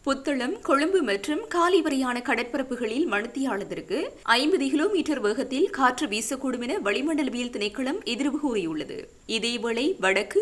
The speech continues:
வடமத்திய, கிழக்கு மற்றும் வடமேல் மாகாணங்களில் இடைக்கிடையே மழை அல்லது இடியுடன் கூடிய மழை பெய்யக்கூடும் என வளிமண்டலவியல் திணைக்களம் எதிர்வு கூறியுள்ளது.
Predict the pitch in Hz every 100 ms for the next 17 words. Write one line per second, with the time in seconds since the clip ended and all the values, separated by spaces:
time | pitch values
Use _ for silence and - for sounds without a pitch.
0 | 202 196 220 233 247 247 427 - 262 285
1 | 370 214 196 320 403 220 247 302 269 190
2 | 180 240 226 208 160 180 - - 247 359
3 | 427 392 294 277 214 214 285 254 214 330
4 | 403 247 311 349 254 247 247 220 226 190
5 | 185 202 254 240 349 269 202 175 156 240
6 | - 226 247 311 427 370 285 262 269 240
7 | 214 294 285 440 - 254 285 302 302 233
8 | 196 165 156 156